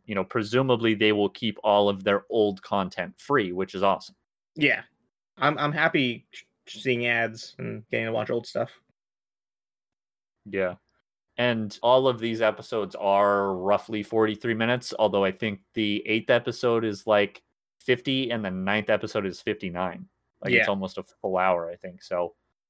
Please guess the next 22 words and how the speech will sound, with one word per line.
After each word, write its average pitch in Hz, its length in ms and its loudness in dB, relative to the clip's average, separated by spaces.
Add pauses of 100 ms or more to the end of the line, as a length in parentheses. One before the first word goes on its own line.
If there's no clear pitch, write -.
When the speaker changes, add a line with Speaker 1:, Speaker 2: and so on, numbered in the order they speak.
(120)
Speaker 1:
they're 107 160 2
kind 117 420 -2
of 113 160 -4
doing 117 280 0
the 110 140 0
traditional 113 460 -4
model. 110 260 4
I 120 80 4
mean, 123 140 0
I 123 80 4
think 147 400 -4 (580)
the 117 240 0
show 139 300 4
was 113 180 2
originally 110 500 -2
intended 98 440 -4
to 92 80 -20
be 98 240 -8
on 95 240 -2
N 90 120 -10
B 92 140 -16
C. - 380 -14